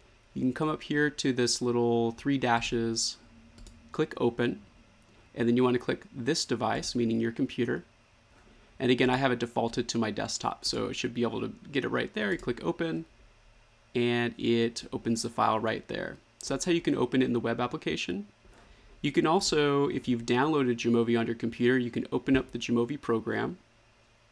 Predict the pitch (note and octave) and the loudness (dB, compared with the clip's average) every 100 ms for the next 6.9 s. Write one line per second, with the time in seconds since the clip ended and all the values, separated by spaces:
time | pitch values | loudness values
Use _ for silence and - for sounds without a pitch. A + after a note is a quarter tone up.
0 | _ _ _ _ _ _ _ _ _ _ | _ _ _ _ _ _ _ _ _ _
1 | _ _ _ _ _ _ _ _ _ _ | _ _ _ _ _ _ _ _ _ _
2 | _ _ - - - - C3+ B2 C3 C3+ | _ _ -20 -20 -20 -6 0 0 2 0
3 | B2+ B2 B2 A#2 A#2+ A#2 A#2+ A#2 A2+ - | 2 2 2 2 -2 -2 -2 -2 -4 -6
4 | B2+ A#2+ A#2+ A#2 - A#2+ A#2 A#2 - _ | -6 -6 -4 -4 -2 0 0 -2 -8 _
5 | _ _ - C3 C3+ C#3+ D#3 D#3 E3 D3+ | _ _ -12 -2 0 2 0 0 0 0
6 | C#3 - A#2+ A#2 - D#3 D#3 D3+ D3 | -2 0 -2 -2 -2 -2 0 -2 -4